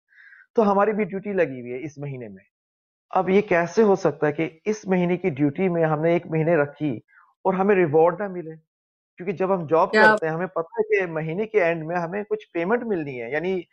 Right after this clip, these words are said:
Speaker 1: मिसाल के तौर पर दुनियावी तौर पे हमें एक वेज इनकम मिलनी है। हमें पता है कि end of the month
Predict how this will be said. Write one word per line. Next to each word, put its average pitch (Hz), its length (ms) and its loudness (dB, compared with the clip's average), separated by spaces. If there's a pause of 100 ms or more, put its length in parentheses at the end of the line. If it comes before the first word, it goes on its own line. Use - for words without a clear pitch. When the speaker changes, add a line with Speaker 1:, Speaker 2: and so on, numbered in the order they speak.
(300)
Speaker 1:
मिसाल 170 320 2
के 185 80 2
तौर 190 120 4
पर 190 80 4
दुनियावी 175 480 2
तौर 185 220 4
पे 196 140 0
हमें 180 340 0
एक 214 260 0
वेज 190 340 4
इनकम 190 360 0
मिलनी 135 320 -6
है। 110 100 -12
हमें 151 240 -6 (100)
पता 180 140 -4
है 190 60 0
कि 185 120 -4
end 156 320 0
of 165 60 -2
the 160 140 2
month 170 220 0